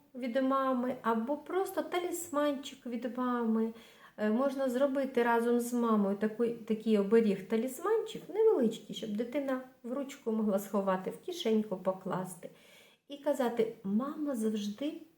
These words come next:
поруч у думках і у серці. Коли тобі стає сумно, ти згадай про це, потрогай тали-, талісманчик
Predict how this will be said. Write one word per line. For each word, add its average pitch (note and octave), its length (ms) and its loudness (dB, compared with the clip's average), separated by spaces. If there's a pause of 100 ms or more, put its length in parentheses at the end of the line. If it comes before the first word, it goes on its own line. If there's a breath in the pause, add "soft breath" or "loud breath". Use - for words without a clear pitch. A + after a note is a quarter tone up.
(100)
поруч A#3 720 -2 (120)
у A#3+ 100 -6
думках A3+ 840 -2
і B3 140 -6
у B3+ 100 -6
серці. F#3 720 -6 (520 loud breath)
Коли D#4 160 -8
тобі D4+ 260 -4
стає D4+ 420 0
сумно, C4 760 4 (420 loud breath)
ти G4 60 -4 (120)
згадай C4+ 520 2
про B3 160 2
це, A3+ 380 -2 (360 loud breath)
потрогай D#4+ 560 0
тали-, B3+ 260 4
талісманчик B3 840 -2